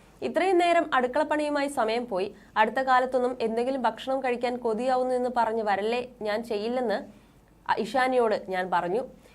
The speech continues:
കാരണം ഇത് വളരെയധികം ക്ഷീണിപ്പിക്കും. ഭക്ഷണം നല്ലതായിരുന്നു, പക്ഷെ ക്ഷീണിച്ചതിനാൽ രുചി എനിക്ക് തോന്നുന്നില്ല. എല്ലാവരും നന്നായി കഴിച്ചു,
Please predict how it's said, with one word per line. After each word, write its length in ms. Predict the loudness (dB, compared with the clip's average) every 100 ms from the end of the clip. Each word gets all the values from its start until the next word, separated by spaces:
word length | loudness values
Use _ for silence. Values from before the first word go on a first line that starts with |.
| 2
കാരണം 380 | 8 8 8 0
ഇത് 160 | 0 6
വളരെയധികം 600 | 6 6 4 2 2 -2
ക്ഷീണിപ്പിക്കും. 760 | -4 -4 -4 -4 -6 -8 -10 -10 0
ഭക്ഷണം 360 | 0 0 0 2
നല്ലതായിരുന്നു, 580 | 4 2 4 2 0 -10 -10
പക്ഷെ 200 | -6 -4
ക്ഷീണിച്ചതിനാൽ 720 | -2 0 0 0 0 2 0 -4 -14 -6
രുചി 280 | -2 -2 -2
എനിക്ക് 200 | -2 -2 -4
തോന്നുന്നില്ല. 500 | -4 -2 -2 -2 -4 -8 -20 -8
എല്ലാവരും 480 | 2 6 6 6 2
നന്നായി 280 | 2 2 2
കഴിച്ചു, 360 | 0 -4 -6